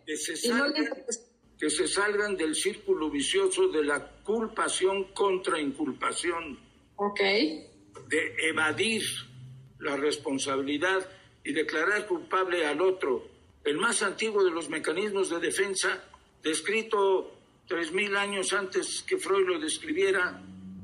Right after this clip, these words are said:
Speaker 1: o más, cinco mil años, en los rollos del mar muerto en el Génesis, es cuando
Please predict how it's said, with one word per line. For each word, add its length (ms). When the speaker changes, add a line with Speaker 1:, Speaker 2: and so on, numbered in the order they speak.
Speaker 1:
o 100
más, 280
cinco 340
mil 200
años, 380
en 580
los 120
rollos 340
del 180
mar 200
muerto 320
en 120
el 80
Génesis, 560
es 160
cuando 580